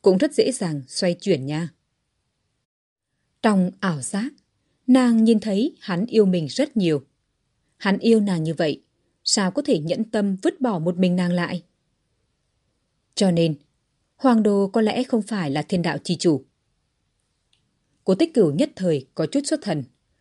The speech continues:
Long Tư Dạ liếc mắt nhìn nàng một cái, thuận tay đưa cho nàng một con cá. "Ngươi làm con cá này đi.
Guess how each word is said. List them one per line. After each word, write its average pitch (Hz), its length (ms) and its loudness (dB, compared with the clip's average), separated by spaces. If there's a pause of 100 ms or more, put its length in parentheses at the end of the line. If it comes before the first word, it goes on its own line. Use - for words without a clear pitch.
Long 202 200 0
Tư 185 120 2
Dạ 147 220 -2
liếc 214 240 -2
mắt 311 180 0
nhìn 175 120 2
nàng 147 160 -2
một 143 140 -6
cái, 180 300 -4 (340)
thuận 185 180 2
tay 214 340 -2 (280)
đưa 214 280 2
cho 208 140 -4
nàng 165 220 -2
một 147 80 -6
con 175 180 -4
cá. 165 320 -6 (2250)
"Ngươi 220 140 8
làm 175 240 2
con 185 140 -2
cá 175 140 -4
này 208 140 -2
đi. 170 220 -4